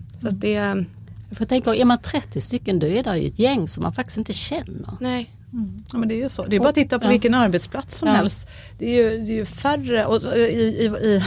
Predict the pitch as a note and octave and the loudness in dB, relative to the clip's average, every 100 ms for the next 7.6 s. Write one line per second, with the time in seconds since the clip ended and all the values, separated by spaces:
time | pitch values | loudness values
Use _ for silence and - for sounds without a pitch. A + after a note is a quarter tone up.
0 | A3+ A3+ G#3 G3 - A#3+ G3 F3+ F#3 F3+ | 0 0 0 -2 -2 0 0 0 2 2
1 | F3 F3+ G#3 F3+ F#3 F#3 - B3+ C4+ A3 | 0 0 0 0 -2 -6 -4 -4 -6 -4
2 | - A3 F3 - - - - - - G#3 | -6 -4 -6 -8 -10 -6 -4 -2 -2 -2
3 | B3 A#3 - G3+ G#3 F3 F#3+ - F#3 G3 | 2 2 2 -4 -4 -4 -2 -2 -2 0
4 | F#3 E3 - F3 - - F#3+ - - - | -2 -2 -4 -4 -6 -6 -8 -6 -6 -8
5 | - A3+ - - F#3 F3 F3+ D#3+ - G#3+ | -10 -10 -6 -4 -2 -4 -6 -8 -10 -10
6 | - - - - - - - - - - | -10 -10 -10 -10 -8 -4 -2 -2 -4 -16
7 | - A#3 G3+ G3 A#3+ | -8 -4 -2 -2 0